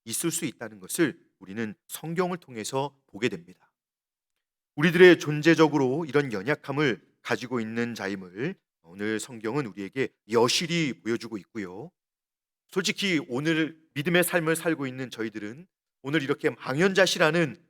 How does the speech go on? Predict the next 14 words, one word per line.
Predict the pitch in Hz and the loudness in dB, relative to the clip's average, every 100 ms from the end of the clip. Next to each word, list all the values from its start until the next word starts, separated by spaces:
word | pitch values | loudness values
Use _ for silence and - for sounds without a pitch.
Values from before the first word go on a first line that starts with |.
| _ | _
하나님의 | 170 160 151 143 | 0 0 2 0
사람을 | 143 139 131 | 0 -2 -2
볼 | 110 104 | -8 -10
때 | - 90 98 156 - _ _ | -10 -12 -8 -10 -12 _ _
우리는 | 98 104 110 | -20 -16 -18
이 | 92 | -18
사람의 | - 107 107 95 | -16 -14 -12 -6
이런 | 110 127 139 _ - | -2 -2 -4 _ -20
낙심하는 | - - 131 120 113 | -10 -6 -4 -4 -6
모습을 | 92 - - 165 - _ | -12 -12 -4 -4 -6 _
충분히 | - 156 120 131 147 147 _ _ | -16 -12 -8 -6 -6 -8 _ _
공감하며 | 104 98 98 104 92 90 151 - _ _ | -8 -6 -4 -4 -6 -10 -10 -10 _ _
인정하게 | 101 98 104 87 82 - 104 95 82 | -16 -8 -8 -8 -16 -6 -4 -4 -8
됩니다. | - 95 90 | -14 -12 -14